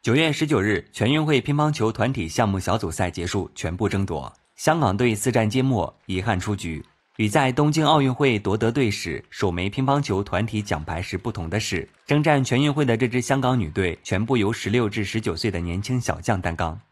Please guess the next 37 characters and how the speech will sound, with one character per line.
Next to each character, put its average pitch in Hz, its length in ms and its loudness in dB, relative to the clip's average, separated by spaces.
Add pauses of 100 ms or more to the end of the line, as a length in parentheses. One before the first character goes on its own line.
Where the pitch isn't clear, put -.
(160)
正 135 160 0
因 127 160 2
如 107 120 2
此， 95 440 -6
观 131 180 4
摩、 90 400 0
学 107 240 -2
习、 98 380 -4
感 82 200 -2
受 104 160 -2
大 98 220 0
赛 92 160 0
氛 135 220 0
围 80 360 -2
也 107 120 2
便 147 180 2
成 127 140 2
为 131 120 2
首 87 240 -2
次 98 220 -2
站 107 180 0
上 98 360 0
全 98 200 -2
运 131 140 0
会 127 180 0
赛 120 220 -2
场 82 160 -4
的 76 80 -10
他 95 180 -2
们 82 320 -4
此 - 200 -6
行 90 240 -6
最 104 180 0
大 117 180 2
的 87 120 -2
目 82 160 -4
标。 80 240 -4